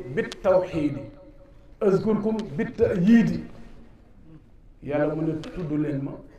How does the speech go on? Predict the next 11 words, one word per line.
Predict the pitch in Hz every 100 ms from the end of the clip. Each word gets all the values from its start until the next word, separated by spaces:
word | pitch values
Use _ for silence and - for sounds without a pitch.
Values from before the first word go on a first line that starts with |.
| - - - - - -
ma | 123
tudd | 117 120
leen. | 101 87 - - - - - - - - - - - - - - - - - - -
Dara | 113 170 160
gën | 151 147
a |
rëy | 127 131
loolu, | 123 117
mbokki | 110
taalibe | - - -
yi. | -